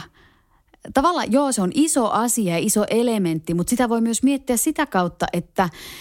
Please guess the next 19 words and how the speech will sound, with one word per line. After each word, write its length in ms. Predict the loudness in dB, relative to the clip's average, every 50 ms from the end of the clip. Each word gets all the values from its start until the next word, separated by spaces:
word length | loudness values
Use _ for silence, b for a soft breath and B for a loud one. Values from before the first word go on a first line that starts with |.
| B B B B B -8
että 180 | -4 0 2 2
nyt 200 | 4 2 2 0
se 140 | 2 2 2
ääni 300 | 2 2 0 0 0 0
jo 120 | 0 0
toimii 580 | 0 0 0 0 0 0 0 0 0 0 0 -2
hienosti, 580 | -2 0 0 0 0 0 -2 -2 -2 -2 0
niin 200 | 0 0 0 0
sitten, 340 | 0 -2 -4 -2 -2 0 0
että 460 | 0 0 -2 -2 -2 -2 -2 -6 -10 -12 -14 -10 _
tolla 300 | -2 0 0 2 0 0
voi 240 | 2 2 2 2 2
vielä 320 | 2 2 2 2 0 0 0
niin 180 | 0 -2 -2
kuin 160 | -2 -2 -2
saada 300 | 0 0 0 2 0 0
sitä 260 | -2 -2 -2 0 0 2
helppoutta 720 | 2 2 2 0 0 -2 -6 -8 -8 -8 -8 -8 -8 -6
sinne. 440 | -6 -6 -6 -8 -8 -6 -6 -6